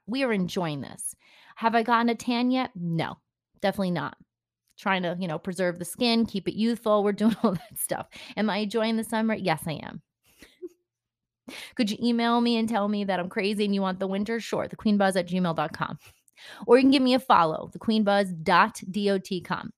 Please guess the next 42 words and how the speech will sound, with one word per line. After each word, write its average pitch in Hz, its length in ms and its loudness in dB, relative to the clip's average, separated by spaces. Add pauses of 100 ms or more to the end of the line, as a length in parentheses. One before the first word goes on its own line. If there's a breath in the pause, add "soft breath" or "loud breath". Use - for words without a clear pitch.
(180)
Also, 226 520 6
adding 202 320 4
in 214 40 0
the 202 60 0
mix, 185 240 -4
which 185 140 -10
I 180 40 -6
haven't 170 200 -4
talked 175 240 -6
about 175 180 -4
yet, 170 160 -4
which - 140 -12
I - 40 -14
can. 240 440 0 (960)
As 185 160 -4
you 190 60 -4
guys, 175 260 -2
if 170 120 -8
you 170 120 -6
know, 180 240 -2
you 180 160 -4
follow 185 240 6
me 175 100 0
on 165 80 -2
Instagram, 175 640 0 (440 loud breath)
the 185 60 -8
queen 202 280 0
buzz 170 320 2
dot 165 360 2
com, 214 400 -2 (120)
D 175 180 -4
O 165 60 -2
T 185 180 -10
com. 175 400 -4 (520 soft breath)
Uh, 175 440 2 (220)
I 185 200 2
am 180 360 0
a 175 140 -2
Go 180 180 0
Nanas 180 400 -2
brand 170 240 -2
ambassador, 214 560 2